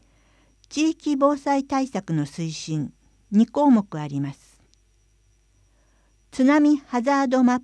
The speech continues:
プ作成事業。国が公表した日本海溝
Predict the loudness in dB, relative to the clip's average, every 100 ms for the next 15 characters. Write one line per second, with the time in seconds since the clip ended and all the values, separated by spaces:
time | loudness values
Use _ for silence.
0 | _ -14 -12 -18 -8 -6 -4 -6 -8 -8
1 | -10 -14 _ _ _ _ _ _ _ _
2 | _ _ _ _ _ _ _ _ _ _
3 | 2 2 4 2 0 -2 -2 0 -2 -2
4 | -4 -6 -8 -8 _ _ _ 0 0 2
5 | -2 -2 -6 -4 -4 -8 -10 -8 -8